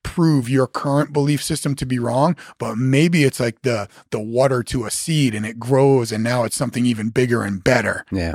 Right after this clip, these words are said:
Speaker 1: And you can, you can start to work with that instead. And it's a, it's a tough thing 'cause I'm a stubborn fuck, and it's very difficult for me, it was historically, to say, "I was wrong about this one," or, "I messed this one up,"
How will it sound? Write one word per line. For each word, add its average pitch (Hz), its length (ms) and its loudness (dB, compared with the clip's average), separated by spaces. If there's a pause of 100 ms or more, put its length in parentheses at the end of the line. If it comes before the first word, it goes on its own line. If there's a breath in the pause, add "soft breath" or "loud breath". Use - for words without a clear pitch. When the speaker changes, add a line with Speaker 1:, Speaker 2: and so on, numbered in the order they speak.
Speaker 1:
And 104 300 -2
you 113 140 4
can, 110 380 -2
you 110 100 0
can 113 140 0
start 107 280 -2
to 104 60 -8
work 107 240 -2
with 101 120 -10
that 104 340 -2
instead. 101 460 -6 (340 loud breath)
And 110 140 -2
it's - 100 0
a, 135 100 2 (640 loud breath)
it's - 160 -8
a 120 40 -14
tough 170 200 2
thing 143 180 2
'cause - 100 -6
I'm 139 140 2
a 160 60 2
stubborn 135 400 0
fuck, 135 340 0 (140)
and 117 240 0
it's - 260 -10
very 139 460 2
difficult 117 580 -2
for - 160 -8
me, 110 420 -4 (160)
it 107 140 -10
was 131 300 2
historically, 110 560 -2
to 113 100 -12
say, 104 320 -4 (340 loud breath)
"I 104 140 -2
was 95 160 -4
wrong 98 180 -4
about 90 260 -6
this 101 200 -10
one," 95 300 -14
or, 107 80 -4
"I 113 120 2
messed 127 380 0
this 104 180 -8
one 95 200 -4
up," 87 260 -6